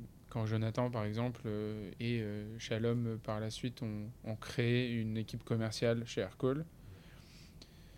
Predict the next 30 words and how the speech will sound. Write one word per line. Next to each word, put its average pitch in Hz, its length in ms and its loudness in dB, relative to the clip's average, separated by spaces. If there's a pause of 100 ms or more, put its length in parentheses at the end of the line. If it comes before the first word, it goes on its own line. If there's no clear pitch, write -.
(760)
ils 120 120 4
ont 117 80 8
recruté, 123 500 8
euh, 110 300 6
un 117 120 2
sales 113 260 2
en 107 60 2
France, 139 520 0 (420)
puis - 220 0
un 113 80 4
sales 120 180 4
au 117 120 6
U 113 160 4
K, 147 280 4
puis - 160 -2
un 110 60 2
sales 117 260 4
en 113 100 4
Allemagne, 123 420 4
puis 131 140 -2
un 113 80 2
sales 123 240 4
en 117 80 4
Espagne, 127 360 4
puis 127 120 0
un 117 80 4
sales 135 160 4
aux 123 100 4
U 117 180 4
S. 147 260 2